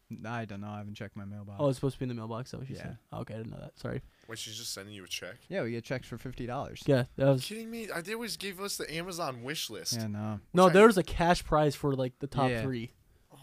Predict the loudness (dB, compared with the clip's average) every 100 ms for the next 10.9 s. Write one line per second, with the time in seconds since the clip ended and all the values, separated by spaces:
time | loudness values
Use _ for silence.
0 | -8 -8 -4 -4 -4 -6 -6 -10 8 12
1 | 12 12 12 12 12 10 8 6 0 0
2 | 0 -2 2 4 6 6 4 4 2 2
3 | 0 -2 -4 -6 -2 0 -2 -2 -6 -6
4 | -6 -4 0 0 0 -2 -4 -4 -4 -4
5 | -4 -4 -6 -8 _ _ -10 -6 -4 -4
6 | -6 -6 -6 -6 -8 -6 -6 -6 -6 -6
7 | -8 -10 -12 -10 -8 -6 -6 -4 2 6
8 | 8 6 4 6 8 8 4 0 -2 2
9 | 2 2 -6 -14 _ _ _ 8 10 12
10 | 12 10 8 6 8 8 6 0